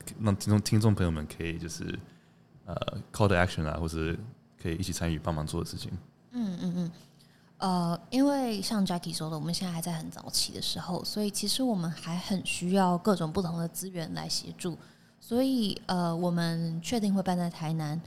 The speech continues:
Speaker 2: 如果你刚好人是在台南，然后在台南当地有一些资源，你觉得可以跟我们分享的话，也欢迎找我们。那我们会需要的东西就是，呃，大家想象在一个城市里面需要的食衣住行娱乐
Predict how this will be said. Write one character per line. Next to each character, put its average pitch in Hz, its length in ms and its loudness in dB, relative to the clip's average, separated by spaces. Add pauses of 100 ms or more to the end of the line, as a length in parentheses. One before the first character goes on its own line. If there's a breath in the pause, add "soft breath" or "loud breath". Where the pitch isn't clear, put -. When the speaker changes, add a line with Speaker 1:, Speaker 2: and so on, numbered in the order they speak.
(180 loud breath)
Speaker 2:
如 233 100 2
果 247 80 8
你 190 160 6
刚 180 160 4
好 175 260 2
人 160 160 -4
是 160 140 -2
在 180 140 4
台 170 260 -2
南， 165 260 2
然 170 140 -2
后 160 100 0
在 185 140 0
台 160 180 -4
南 156 200 -4
当 160 200 0
地 165 220 -2
有 - 60 -2
一 185 40 0
些 175 160 2 (320)
资 196 220 -6
源， 175 180 2
你 165 80 -4
觉 156 120 -6
得 160 100 -2
可 165 260 -4
以 165 40 -2
跟 165 180 -4
我 - 20 -2
们 156 200 -4
分 175 160 0
享 170 240 -4
的 - 40 -8
话， 165 240 -2 (360 loud breath)
也 - 80 -6
欢 180 200 0
迎 170 140 2
找 - 180 -2
我 156 160 0
们。 - 220 -4 (380 loud breath)
那 202 320 4
我 175 180 2
们 165 220 2
会 262 180 0
需 240 160 -2
要 214 80 4
的 196 80 2
东 180 180 2
西 180 160 -4
就 180 140 -2
是， 180 260 2 (500 loud breath)
呃， 165 360 0
大 170 100 -6
家 185 120 -4
想 - 200 -4
象 180 220 0
在 170 160 2
一 - 20 2
个 170 120 -2
城 175 260 4
市 196 240 6
里 170 100 0
面 170 240 4
需 170 140 -2
要 170 140 4
的 170 160 -4
食 - 240 2
衣 185 100 6
住 180 220 0
行 151 260 -2
娱 165 160 0
乐 151 220 -4